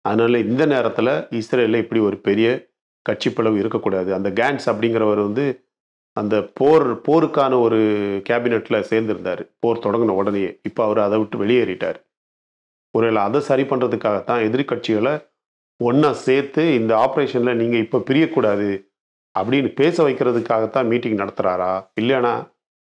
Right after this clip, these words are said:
அமெரிக்கா என்ன சொன்னாலும் நத்தன்யா கேட்க மாட்டேங்கிறாரு. அதனால அவரை மாத்திட்டு,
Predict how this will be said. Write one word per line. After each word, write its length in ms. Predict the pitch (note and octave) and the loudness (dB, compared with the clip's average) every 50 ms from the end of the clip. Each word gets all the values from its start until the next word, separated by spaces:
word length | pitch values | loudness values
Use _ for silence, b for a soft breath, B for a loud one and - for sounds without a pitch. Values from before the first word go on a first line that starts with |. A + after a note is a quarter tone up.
| _ _ _ _ _ _ _ _ | _ _ _ _ _ _ _ _
அமெரிக்கா 460 | _ - G2+ A#2 C#3 D#3 D3 D3 - C3+ | _ -2 0 0 2 2 0 0 0 0
என்ன 180 | A#2 A#2 C#3 | 0 0 0
சொன்னாலும் 420 | C#3+ C#3 B2 B2+ A#2+ A#2 A#2+ B2 A2 | 0 0 0 0 2 2 0 0 0
நத்தன்யா 440 | A2 A2 - B2 B2 B2 A2+ G#2 | -2 -2 -2 0 2 2 0 0
கேட்க 260 | - - A#2 G#2+ - - | -2 -2 -4 -2 0 -2
மாட்டேங்கிறாரு. 800 | G2+ F#2+ F2+ - F#2 F#2 F2 F2 F2 G2+ C#3+ E3 E3 E3 _ _ _ _ _ _ _ _ _ _ _ | -2 -2 -2 -2 -4 -2 -2 0 0 0 0 0 -2 -4 _ _ _ _ _ _ _ _ _ _ _
அதனால 320 | - G2+ G#2+ G#2+ A2 G#2+ | -2 -2 0 0 2 2
அவரை 220 | G#2 G#2+ C3 C3+ B2+ | 2 2 2 0 0
மாத்திட்டு, 800 | G#2+ G#2+ A#2 E3 - A#2+ G#2+ - - C3 D3+ D#3+ D#3+ - _ | 0 -2 -2 -2 -2 -4 -2 0 0 0 0 0 -4 -8 _